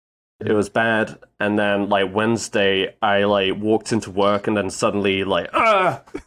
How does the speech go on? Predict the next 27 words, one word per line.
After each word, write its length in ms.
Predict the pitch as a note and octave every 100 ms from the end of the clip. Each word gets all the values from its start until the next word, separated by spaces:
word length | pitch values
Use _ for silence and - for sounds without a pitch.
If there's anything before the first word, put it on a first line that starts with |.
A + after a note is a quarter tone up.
| -
and 380 | A2 G#2+ G2+ - _ - -
couldn't 480 | C3+ A#2 G#2 - -
breathe, 640 | D3 D3+ D3 D3 D3 D3 - - -
uh, 300 | A#2 G#2+ G2+
couldn't 260 | - B2 G#2+
get 220 | B2 -
comfortable. 920 | D3+ D3 - C#3+ C3 C#3+ C3+ C3+ B2 - _ _ _ _
So, 680 | - - G#2 G2+ G2 G2 - -
uh, 200 | - G2+
it 80 | A2
would 240 | A2 G2+
not 180 | A#2 A2+
have 120 | G2 A2
been 180 | G2+
good 240 | G2+ G2+ G2
for 80 | G#2
me 140 | G2
to 80 | E2+
be, 180 | G2 F#2
like, 220 | F2+ F2+
sitting 420 | - G2 - F2
here 220 | F#2+ F2+
talking 340 | - G2 - F2
to 100 | F2+
you 120 | F#2
guys. 460 | E2+ D2 G2+ - - - _
So 240 | - C#2